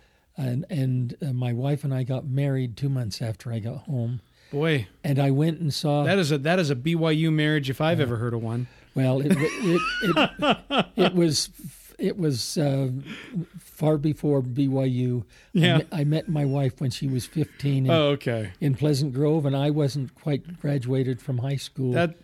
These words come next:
Speaker 1: And we immediately fell in love and went and were very close, uh, before I went on my mission.
Speaker 2: Oh, I did not mean to accuse it then of the kind of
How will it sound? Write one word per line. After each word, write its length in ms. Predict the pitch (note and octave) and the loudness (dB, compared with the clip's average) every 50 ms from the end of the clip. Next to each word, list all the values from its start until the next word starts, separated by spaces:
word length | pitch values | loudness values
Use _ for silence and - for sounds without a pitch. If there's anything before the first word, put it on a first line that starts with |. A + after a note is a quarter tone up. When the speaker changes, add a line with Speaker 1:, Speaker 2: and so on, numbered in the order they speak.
| _ _ _ _ _ _ - | _ _ _ _ _ _ -4
Speaker 1:
And 180 | E3 C#3 C3+ C3 | -2 -2 0 0
we 120 | C3 C3 | 0 0
immediately 600 | C3 B2+ C3 C#3+ D3 D3 F#3 - E3+ D#3 C#3+ C#3 | 2 0 0 0 0 0 0 -2 -2 -2 -2 -4
fell 320 | A#2+ - - D3 C3+ C3 C3 | -4 -4 -2 -2 -2 0 0
in 80 | B2+ | -2
love 280 | B2+ B2+ C3 C3+ C3+ C3 | -2 -2 -2 -2 -2 -2
and 140 | B2+ B2 B2+ | -2 -2 -2
went 300 | C3+ C#3 - - - _ _ _ _ _ _ _ - | -2 -4 -4 -8 -16 _ _ _ _ _ _ _ -4
and 160 | - B2+ B2 | -4 -2 0
were 140 | B2 B2+ B2 | 0 0 -2
very 480 | A#2 B2 B2+ A#2+ B2+ C#3 C3+ C#3+ C#3+ | -2 -4 -4 -2 0 2 2 2 0
close, 720 | C3 - - D3 C3+ C3+ B2 - - - - - - - _ _ _ _ _ _ _ _ _ _ - D#3 | -2 -2 -2 -2 0 0 -2 -2 -6 -10 -12 -14 -16 -18 _ _ _ _ _ _ _ _ _ _ -8 -6
uh, 400 | C3 B2 B2 B2 B2 A#2+ B2 B2 | -4 -2 -2 -2 -2 -2 -2 -4
before 480 | A#2 G#2 C3+ C3 - C3+ B2+ B2+ B2+ | -4 -2 -4 -4 -2 -2 -2 0 0
I 100 | B2+ B2 | 0 0
went 220 | A2+ A#2 C3 B2+ B2 | 0 -2 -2 -2 -2
on 160 | B2+ B2 B2 | -2 -2 -2
my 120 | B2 B2 A#2+ | -2 -2 -2
mission. 420 | A#2+ A#2+ G#2 - - A2+ G#2 F2+ - - - - - D3 | -2 -2 -4 -4 -6 -6 -8 -8 -10 -14 -20 -10 -4 0
Speaker 2:
Oh, 100 | D3+ D#3 | 2 2
I 160 | D3 D3+ D3 | 2 2 0
did 180 | C3 D3 C#3 | 0 0 0
not 300 | C#3+ D#3 D3+ D3+ D3+ C#3+ | 2 2 4 4 2 2
mean 320 | D3 D3 D3+ D3+ D3 D3 C#3+ | 2 0 2 2 2 2 2
to 120 | C#3 C#3 C3+ | 2 0 0
accuse 460 | B2 - - - D3+ C#3+ C#3+ B2+ A2+ | 0 -2 -2 0 2 2 2 2 2
it 120 | C#3+ C3 - | 0 0 0
then 140 | C#3 C3+ C3 | 0 0 0
of 140 | B2+ A#2 B2 | 0 0 -2
the 80 | C3+ | -2
kind 300 | - - D#3+ D#3+ D#3 D3 | 0 2 2 2 4 2
of 100 | C#3 - | 2 0